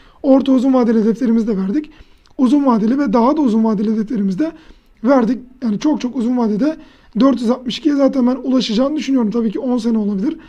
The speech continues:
Artık ne zaman giderse. Evet arkadaşlar, Çimsa ile ilgili yorumlarım bu kadardı. Umarım sizler için faydalı olmuştur. Tekrardan üzerinden geçmek gerekirse otuz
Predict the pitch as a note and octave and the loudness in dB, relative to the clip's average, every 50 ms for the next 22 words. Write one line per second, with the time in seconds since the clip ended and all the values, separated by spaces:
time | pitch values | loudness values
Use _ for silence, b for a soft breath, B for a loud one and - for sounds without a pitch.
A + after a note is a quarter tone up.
0 | B B B B B B C4+ B3+ - - G#3 A#3 A#3+ C4+ C#4 A3+ A3+ B3 C4+ D4 | B B B B B B -2 -2 -2 0 0 2 2 2 4 2 2 2 0 0
1 | D4+ C4+ B3+ B3+ A3+ F#3+ - G3 E3 - - - - _ - - - - - - | 0 2 2 2 2 0 -4 -8 -12 -14 -16 -20 -20 _ -20 -20 -20 -20 -20 -20
2 | - - - - - - - _ _ b b b b b b b b b b b | -20 -20 -20 -20 -20 -20 -20 _ _ b b b b b b b b b b b
3 | b b b D#4 E4+ D#4+ D#4+ D4 B3+ - - B3 A#3 F#3+ A3+ G#3+ - - C#4+ D#4+ | b b b 0 2 6 6 6 6 6 4 4 4 4 2 0 0 0 0 0
4 | D4+ - D4+ C#4+ C4+ C4 B3 A3+ A#3+ A#3 A3+ A#3 B3 B3+ A#3+ A#3+ A#3 A3 A3 G3+ | 0 2 2 2 4 4 2 2 2 2 4 4 4 4 2 2 2 2 2 0
5 | G3 G3 - C4+ C4 B3 B3 A#3+ A3+ B3+ C4+ - - - - B3+ A#3+ D4 D#4 D4+ | 0 0 0 2 4 4 4 2 0 0 -4 -6 -12 -6 0 2 4 4 4 2
6 | B3+ - B3 A3 A#3+ C4 G3+ G3+ C4+ A3 F#3+ A#3 A#3 A#3 G3+ A#3+ G3+ G3+ A#3+ - | 0 -2 -2 0 0 0 -2 -2 -4 -4 -2 -2 -2 0 0 -2 -2 -4 -6 -6
7 | - B3 B3+ C4 B3+ B3+ C4 - - C#4+ D4+ D4 - B B B B B B B | -6 -2 -2 0 2 2 0 0 0 0 -2 -2 -2 B B B B B B B
8 | B B D4+ D#4+ D#4 D#4+ D#4+ C#4 B3+ C4 B3+ A#3+ A#3+ B3+ A3 A#3 A#3+ A#3 A#3 A#3+ | B B 2 2 4 4 4 4 4 4 2 2 2 2 2 2 2 2 2 0
9 | A3+ - A#3+ A3+ F3+ - B3+ B3 B3 G3 A#3+ A3+ - - C#4 C#4+ C#4+ C#4+ b b | 0 0 -2 -4 -2 0 0 0 0 0 -2 -2 0 2 2 2 0 -2 b b
10 | b b b b b b b b b b b - C#4 C4+ C4+ C#4 C#4+ B3+ G#3+ A#3 | b b b b b b b b b b b 0 2 2 4 4 4 2 2 0